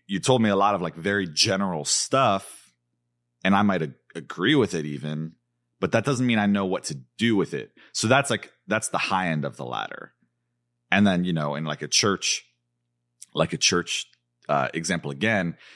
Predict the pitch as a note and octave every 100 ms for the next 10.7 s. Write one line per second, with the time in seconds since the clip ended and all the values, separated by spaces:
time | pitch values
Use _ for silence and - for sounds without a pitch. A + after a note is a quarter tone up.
0 | - F2+ G2+ D3 B2 A2+ G#2 F2 _ _
1 | _ _ _ _ _ _ _ _ - G2+
2 | A2+ A2 G#2+ G2+ F#2 F2 E2+ _ D#2 E2
3 | D#2 C#2 - _ _ _ _ _ _ _
4 | _ _ _ _ _ - B2+ G#2 - D3+
5 | D3+ B2+ G#2+ A2+ - E2 B2 C3 G#2 F2
6 | F#2 - _ _ _ - F2 - C3 A#2+
7 | G2 E2+ D#2 D2 _ _ _ _ - D#2
8 | C#2+ - - _ _ _ - D#3 G2 F#2
9 | F2+ E2+ E2 D#2 D#2 D2 - - F2 D#2+
10 | - G#2+ F#2 D2 - -